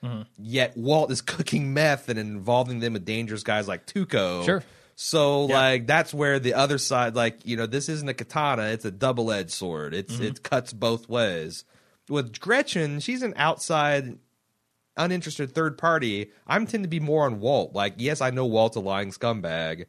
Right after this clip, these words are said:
Speaker 1: Mm-hmm.
Speaker 2: Gretchen doesn't know that, and, and I think it says something about Gretchen that she's so aggressive and, and needling of him in this.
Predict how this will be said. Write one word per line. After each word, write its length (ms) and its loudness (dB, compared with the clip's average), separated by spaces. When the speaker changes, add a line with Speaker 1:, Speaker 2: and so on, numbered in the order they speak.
Speaker 1:
Mm-hmm. 220 -8
Speaker 2:
Gretchen 360 4
doesn't 300 0
know 180 0
that, 380 0
and, 260 -4
and 160 -2
I 100 4
think 220 -2
it 160 -4
says 300 -2
something 260 -2
about 200 2
Gretchen 420 -2
that 140 -4
she's 280 -6
so 180 0
aggressive 840 -6
and, 400 -2
and 540 -4
needling 640 -2
of 80 -8
him 200 -6
in 120 -10
this. 500 -12